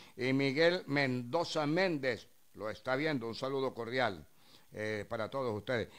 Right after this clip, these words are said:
De manera que estas son, entre otras, las personas que nos, eh, que nos están viendo en el día de hoy. Nosotros vamos ahí, y ahora son las seis de la mañana, cuarenta y seis minutos. Estamos informando para más de un millón de oyentes. La manta está tendida en los cuatro puntos cardinales de la ciudad de Sincelejo y el departamento de Sucre.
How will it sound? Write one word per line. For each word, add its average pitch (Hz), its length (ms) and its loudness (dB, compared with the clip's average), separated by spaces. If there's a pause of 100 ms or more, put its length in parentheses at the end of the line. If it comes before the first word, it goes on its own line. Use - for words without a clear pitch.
(200)
De 139 140 2
manera 196 360 6
que 202 100 4
estas 202 220 4
son, 202 200 6
entre 185 260 4
otras, 196 260 6
las 165 120 6
personas 151 400 2
que 151 100 8
nos, 127 260 8
eh, 117 240 6
que 120 120 4
nos 117 100 10
están 139 320 2
viendo 147 380 8
en 120 160 2
el 110 120 0
día 131 220 4
de 131 120 6
hoy. 117 260 4 (640)
Nosotros 214 480 6
vamos 208 300 8
ahí, 190 160 8
y 170 100 2
ahora 170 240 6
son 175 240 2
las 151 320 8
seis 160 200 2
de 156 80 2
la 160 80 4
mañana, 160 360 4
cuarenta 139 380 0
y 113 60 -4
seis 143 180 0
minutos. 151 340 2
Estamos 143 380 0
informando 127 560 2
para 123 220 2
más 139 180 0
de 131 60 0
un 139 120 0
millón 143 400 2
de 123 100 -2
oyentes. 139 400 -2
La 123 100 -2
manta 135 320 0
está 135 260 -4
tendida 147 380 -2
en 131 60 2
los 123 100 -2
cuatro 135 320 -4
puntos 131 340 -6
cardinales 135 560 0
de 120 80 -2
la 117 100 -2
ciudad 120 200 -2
de 139 100 -2
Sincelejo 123 440 -2
y 131 120 -2
el 107 60 -2
departamento 117 520 0
de 127 80 0
Sucre. 131 360 -4